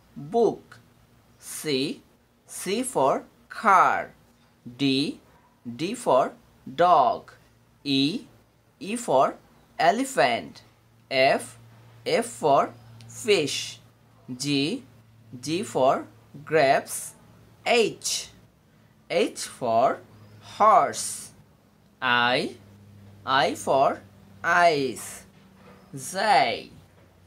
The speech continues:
J for jacket. K, K for kite. L, L for lemon. M,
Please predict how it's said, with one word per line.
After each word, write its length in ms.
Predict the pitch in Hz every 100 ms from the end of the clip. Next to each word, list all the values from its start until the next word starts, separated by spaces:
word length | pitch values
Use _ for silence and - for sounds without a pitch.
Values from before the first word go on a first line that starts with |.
| - 123 -
J 280 | 160 214
for 400 | 240 156 131 214 - - - - - 131 139
jacket. 800 | 165 185 - 151 107 - - - - - - - -
K, 500 | - 139 120 156 277 - - - - - -
K 260 | - 180 254
for 380 | - 143 208 269 - - - -
kite. 720 | - 180 151 120 - - - _ _ _ _ _ _ _
L, 520 | 160 170 151 143 208 - - - _ _ _ -
L 280 | 160 226 330
for 420 | - 131 143 302 - - _ _ 123
lemon. 720 | 120 143 175 190 135 90 - - _ _ _ _ _ -
M, 440 | 151 139 147 269